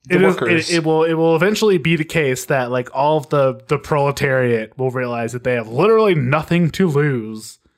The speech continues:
Speaker 2: because of the way capitalism has screwed them. That they will eventually just, like, rise up and overthrow the capitalist system, and then hopefully communism will, will, like, come out of that.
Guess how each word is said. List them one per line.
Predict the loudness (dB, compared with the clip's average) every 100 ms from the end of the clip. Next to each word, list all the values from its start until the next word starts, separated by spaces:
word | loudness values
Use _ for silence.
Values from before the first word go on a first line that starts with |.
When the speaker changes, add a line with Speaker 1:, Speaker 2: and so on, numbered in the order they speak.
| _ _ _
Speaker 2:
because | -16 -4 -2 -2
of | -4
the | -2
way | 2 2
capitalism | 0 -4 -4 -4 -4 -4
has | -8 -6
screwed | -4 -4
them. | -4 -10 -12 -16 _ _ _ _
That | -6 0
they | 2
will | 2
eventually | 2 0 2 0 0
just, | -2 -2
like, | -2
rise | 0 0 0 0
up | -2
and | -2
overthrow | -2 -4 -4 -2 -2 -2 -4 -8 -12 _ _ _ _ -18
the |
capitalist | -6 -4 -4 -4 -6 -6
system, | -12 -12 -10 -10 -10 -14 _ _
and | -4
then | -2
hopefully | 0 -2 -2 -4 -4 -2 -6 -8 -12 _ _ _ _
communism | -2 0 0 -2 -6 -8 -8
will, | -8 -8
will, | -6 -6 -6
like, | -8
come | -10 -10
out | -10 -14
of | -16
that. | -20